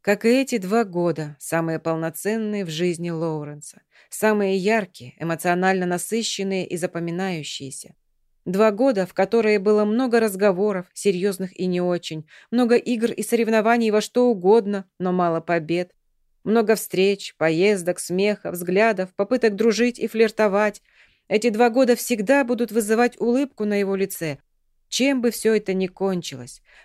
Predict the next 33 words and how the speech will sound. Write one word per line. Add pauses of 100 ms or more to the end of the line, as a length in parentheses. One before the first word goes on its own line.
потому
что
это
время,
когда
у
него
получалось
быть
обычным
человеком, (220)
а
не
бездушным
устройством
для
достижения
целей. (400)
Время,
когда
ему
приходилось
и
нравилось (500)
очеловечиваться
ради
неё. (480)
Нина
выбивала
из
него
всё
дерьмо,